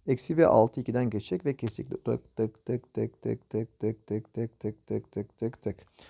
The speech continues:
Burası ikidir, değil mi arkadaşım? Burası da eksi altıdır. Gel bakalım nereye tarayacağız? Hadi siyahla yazalım o tarama kısmına.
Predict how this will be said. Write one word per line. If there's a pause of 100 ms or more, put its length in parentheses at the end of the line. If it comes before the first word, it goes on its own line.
(200)
Burası
ikidir, (140)
değil
mi
arkadaşım?
Burası
da (420)
eksi
altıdır. (320)
Gel
bakalım
nereye
tarayacağız?
Hadi
siyahla
yazalım
o
tarama
kısmına.